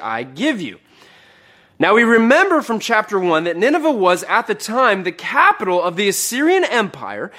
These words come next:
and was known as the most violent and brutal empire of its time. Turning his back on this horrifying city in chapter one, Jonah obeys in chapter three.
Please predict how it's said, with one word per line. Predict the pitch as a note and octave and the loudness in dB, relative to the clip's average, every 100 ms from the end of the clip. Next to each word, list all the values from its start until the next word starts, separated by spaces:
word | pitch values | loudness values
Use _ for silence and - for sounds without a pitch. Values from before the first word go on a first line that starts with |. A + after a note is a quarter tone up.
| - - | -20 -4
and | E3 | 2
was | G#3 E3+ | 2 2
known | G3 G#3+ C4 F4+ D4 G3+ | -2 2 4 6 6 4
as | G3 G3+ | 2 -2
the | F#3 | -2
most | G#3 F#3 | 0 -2
violent | C#3+ C#3 F3+ B3 C#4 D4+ | -4 0 2 2 0 -2
and | A#3 G#3+ D3 | -2 -4 -6
brutal | F3 C#4 G4+ F#4 G3 | -2 4 4 6 2
empire | E3 E3 D#3 D3+ C#3+ D#3 F3+ | 0 -4 -4 -2 0 0 -2
of | C3+ B2+ C3 - _ _ | -4 -6 -6 -10 _ _
its | - B2 A#2 - - _ - | -10 -8 -6 -8 -10 _ -8
time. | - F4 B3 - - _ _ _ - - _ _ _ _ _ _ _ - | 2 4 4 0 -12 _ _ _ -20 -20 _ _ _ _ _ _ _ -6
Turning | - C4 D#4 C4 | 2 4 6 4
his | B3+ G#3 | 2 0
back | C#3 - G3 D#3+ E3 - | -6 0 2 4 2 0
on | F3 F#3+ | -2 -2
this | F#3 | -4
horrifying | - G3 B3+ C4+ - A#3 A3 G3+ | -4 0 2 2 2 2 2 -2
city | - A#3 A#3+ G#3 F#3 | -6 -4 -2 -2 -2
in | F#3 | -2
chapter | F3 - F#3 F#3 F3+ D#3+ | -2 0 0 0 -2 -4
one, | D3 C#3 C3 C3+ | -2 -2 -4 -6
Jonah | C3 G3 A3 A3 G#3+ | 0 2 4 2 0
obeys | E3 E3+ B2 D3+ C3+ G#2 - - - - - - | -2 -4 -6 -8 -6 -8 -12 -12 -12 -12 -16 -12
in | B2 | -10
chapter | - A#2+ - A#2 | -2 -2 -4 -10
three. | - F2+ E2 | -16 -20 -20